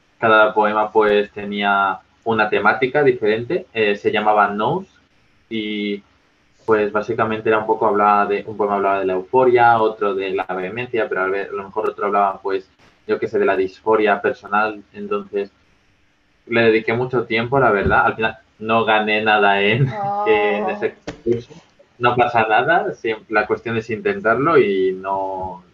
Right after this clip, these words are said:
Speaker 1: dejarlo todo a la
Speaker 2: Claro.
Speaker 1: mitad o no hacerlo. Pero es como lo máximo que he escrito, no lo he publicado en ningún sitio, pero sí es verdad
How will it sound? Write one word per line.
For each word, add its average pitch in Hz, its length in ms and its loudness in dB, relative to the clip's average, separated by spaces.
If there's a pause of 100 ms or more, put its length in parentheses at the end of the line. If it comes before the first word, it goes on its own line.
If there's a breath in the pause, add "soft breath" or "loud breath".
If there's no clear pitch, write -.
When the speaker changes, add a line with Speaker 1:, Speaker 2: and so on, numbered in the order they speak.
(120)
Speaker 1:
dejarlo 104 420 -2
todo 101 200 2
a 101 40 4
la 98 100 4
Speaker 2:
Claro. 107 160 -2
Speaker 1:
mitad 110 240 4
o 104 140 0
no 98 100 -6
hacerlo. 113 360 -6 (920)
Pero 117 280 4
es 117 220 0
como 151 240 0
lo 135 140 2
máximo 143 440 -4
que 120 180 0
he 123 40 2
escrito, 127 560 -2
no 127 80 -4
lo 127 60 0
he 123 40 -6
publicado 143 320 0
en 139 60 -4
ningún 131 400 -8
sitio, 135 400 -2
pero 120 160 -4
sí 120 140 -4
es 117 60 -2
verdad 117 360 0